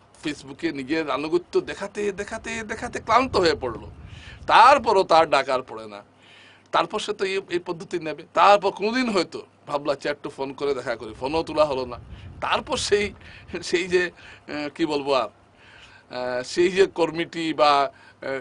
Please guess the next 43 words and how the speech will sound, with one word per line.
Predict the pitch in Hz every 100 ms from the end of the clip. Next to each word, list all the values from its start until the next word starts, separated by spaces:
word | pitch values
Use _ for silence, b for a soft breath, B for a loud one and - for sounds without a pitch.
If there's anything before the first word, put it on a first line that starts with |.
| - 139
উম, | 135 135 123 127 131 127
সেই | - 180
যে | 175
তৈলমর্দনের | 170 165 165 151 165 165
ইচ্ছুক | 160 - 254 131
যে | 160
ব্যক্তিটি | 139 - 160 147 143
বা | 135 127
যে | 127 143
ব্যক্তিটি | 139 139 139
চাইছে | 135 170 175 135
যে | 127
তার | 123 165
কিছু | 127 - 135 - B B -
কাজকর্ম, | 139 - 139 127 127 - B B B
আম, | 123 123 117 113 -
তার | 175 -
পছন্দের | - 127 156 147 131
সরকার | - 131 127 135
এসেছে | 131 139 147
বা | 131 127 117
বিধায়ক | 117 135 135 127
হয়েছেন, | 127 127 135
তাকে | 117 120 127
দি-, | 127
বা | 127 127 - B B B
সাংসদ | - 139 160 156
হয়েছে, | 143 147
তাকে, | 139 147 139
আহ, |
সাংসদ | 139 139 156 165
হয়েছেন, | 165 165
তাকে | 160 170
দিয়ে | 175
করিয়ে | 170 170
নেবেন, | 175 165 175 B B B -
তিনি | 226
তো | 226
ব্যর্থ | 214 277 269 240
হচ্ছেন, | 220 214 208
তিনি | 254 247
পারছেন | - 254 247 381
না। | -